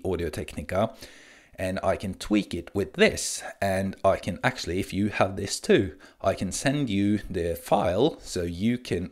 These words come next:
also use the same correction as me. So we could actually build a database of correction files and use, uh, Nano Digi or two point two X four and, uh, share our settings with, with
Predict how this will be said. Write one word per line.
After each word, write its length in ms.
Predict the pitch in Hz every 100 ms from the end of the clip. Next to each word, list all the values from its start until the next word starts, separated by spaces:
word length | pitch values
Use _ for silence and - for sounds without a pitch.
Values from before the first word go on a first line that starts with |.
| -
also 380 | 151 160 - 87
use 320 | 87 92 -
the 120 | 113
same 280 | - 80 82
correction 520 | - 104 - - 107
as 180 | 127 -
me. 300 | 226 - - - - -
So 220 | - 110
we 200 | 110 117
could 200 | - 117
actually 340 | 180 - 104
build 380 | 95 107 104 104
a 80 | 90
database 720 | - 165 196 95 92 110 -
of 320 | 95 98 -
correction 560 | - 117 220 - - 78
files 500 | - 80 80 95 - - - _
and 180 | 101 107
use, 480 | 95 104 - - -
uh, 220 | 98 92
Nano 380 | 98 143 208 -
Digi 480 | - 76 82 92 113
or 380 | 90 85 82 - - - - -
two 200 | - 101
point 260 | - - - -
two 220 | - 101
X 180 | 90 -
four 440 | - 214 110 131 - - - - -
and, 320 | 95 98 98 92
uh, 140 | 87
share 680 | - - - 131 135 131 -
our 260 | 104 131
settings 680 | - - 247 131 113 92 -
with, 280 | 104 90 -
with 180 | 92